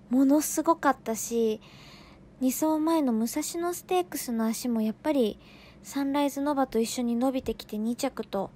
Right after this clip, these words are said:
東京実績ありますし、やっぱりああいう決め手を持ってる馬はいいなと思うんですけども、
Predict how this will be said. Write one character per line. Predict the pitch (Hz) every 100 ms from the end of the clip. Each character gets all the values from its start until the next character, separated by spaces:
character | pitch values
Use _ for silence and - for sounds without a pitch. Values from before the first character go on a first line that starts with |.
| - - - - - - - - - - - - - -
東 | 339 330
京 | 381 381
実 | 415 392 330
績 | - 240
あ |
り | 226
ま | 233 262
す | 269 247
し、 | 240 - 349 349 262
や | 202 - - - - - - - - - - - - 311
っ |
ぱ | 339
り | 320 269 226 - - - - -
あ | 269
あ |
い | 269 269
う |
決 | - 285
め | 294
手 | - 302
を | 294
持 | 302
っ | 311
て | - 240
る | 233
馬 | 226 226
は | 220 220 - -
い | 320
い | 311
な | 320 339
と | 277
思 | 247 269
う | 285
ん | 247
で | 277
す | 285 -
け | - 277
ど | 294
も、 | 294 381 381